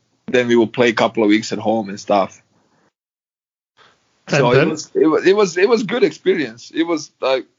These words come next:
Speaker 1: good experience, you know. I made the N H L, but
Speaker 2: Yeah.
Speaker 1: there is still, like, that aftertaste kinda that you could have done maybe something different or something better and stuff like that. I also got, like, when I got called up in N H L,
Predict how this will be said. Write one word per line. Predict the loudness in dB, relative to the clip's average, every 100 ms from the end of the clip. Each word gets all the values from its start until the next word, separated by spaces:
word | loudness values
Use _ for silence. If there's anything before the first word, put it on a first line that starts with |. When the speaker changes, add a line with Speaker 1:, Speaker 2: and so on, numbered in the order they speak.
| _ -8
Speaker 1:
good | -2 0
experience, | -2 0 0 0 -6 -8
you | -8
know. | -4
I | -2
made | 0 2 4
the | 4
N | 2
H | -2 0
L, | 2 2 2
but | -2 -2
Speaker 2:
Yeah. | 0 0 -2 -10 _ _ _ _ _ _ _ -20 -20 -2
Speaker 1:
there | 0
is | 0
still, | 0 2 4
like, | 4 2
that | 0 0 -2 -2
aftertaste | 0 0 -2 -6 -4 -4 -4 -4
kinda | -4 -4 -6
that | -8 -8
you | -2 0 0
could | -2
have | -6 -4
done | -2 -2
maybe | -6 -10 -12
something | -8 -8 -10 -14
different | -6 -4 -2 -4 -4
or | -8
something | -8 -8 -10 -12 -8
better | -4 -2 -2
and | -4 -6
stuff | -4 -4
like | -2 -4
that. | 0 2
I | 4
also | 4 2 0
got, | 0 2
like, | 0 -2
when | -2
I | -2
got | 0 -2
called | 0 0 2 2
up | 2 0 -4
in | -4
N | -4
H | -6 -2
L, | 0 0 -2